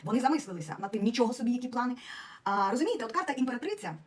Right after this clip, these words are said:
говорить про власний бізнес, власні проекти. Вони потужні, великі, їх потрібно робити. Потрібно.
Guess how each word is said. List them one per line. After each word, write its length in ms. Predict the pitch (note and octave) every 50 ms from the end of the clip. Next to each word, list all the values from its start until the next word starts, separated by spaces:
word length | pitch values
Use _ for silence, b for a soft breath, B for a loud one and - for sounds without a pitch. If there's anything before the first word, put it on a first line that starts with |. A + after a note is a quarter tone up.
| _ _
говорить 360 | - - C4+ E4 D4 C#4+ - -
про 160 | A#3+ C4+ -
власний 400 | G#3 G3+ C4 - - E4 F4 -
бізнес, 440 | G#3+ A3 B3 A#3 E3 D3+ E3 - -
власні 400 | D3+ F3+ G#3 - - D4 D#4+ D#4+
проекти. 420 | B3+ B3+ A#3+ A#3 - - - F3
Вони 140 | E3+ F#3+ F#3+
потужні, 360 | G3 - - C4 C4 C4+ C#4+
великі, 400 | A#3+ A#3+ A3+ B3+ D#4+ D#4+ C#4+ B3
їх 180 | A3 A3+ D4 -
потрібно 460 | B3+ C#4 - G#3 B3+ C4 C4 C4+ C4+
робити. 600 | C4 C4 - E3+ G#3+ C4 D#4+ - - G#3+ D#3+ - -
Потрібно. 500 | - - - D#4+ G4 F#4 D4+ - - -